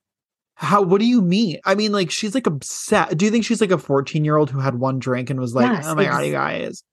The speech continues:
Speaker 2: Yes, that's exactly what she's, no one in their right mind would be like, "I need my cocky, my co-," like, she's trying to make, like, being drunk her personality, but, like, she's not a drunk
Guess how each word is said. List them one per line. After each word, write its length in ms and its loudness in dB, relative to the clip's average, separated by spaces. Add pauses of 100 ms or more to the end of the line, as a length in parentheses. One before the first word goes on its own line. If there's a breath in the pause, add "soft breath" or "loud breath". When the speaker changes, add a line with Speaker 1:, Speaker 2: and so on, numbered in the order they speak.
Speaker 2:
Yes, 420 0
that's 180 -8
exactly 480 -2
what 160 -8
she's, 200 -12 (320 loud breath)
no 300 4
one 400 2
in 200 2
their 140 2
right 300 0
mind 240 -4
would 120 -6
be 80 0
like, 180 -2
"I 100 0
need 140 2
my 160 2
cocky, 520 -2
my 180 -4
co-," 120 -14 (300 soft breath)
like, 160 2
she's 200 0
trying 380 0
to 160 -4
make, 180 -2
like, 240 -2 (140)
being 300 2
drunk 340 0
her 160 -2
personality, 720 2
but, 160 0
like, 160 -4
she's 260 -2
not 180 6
a 60 6
drunk 500 -2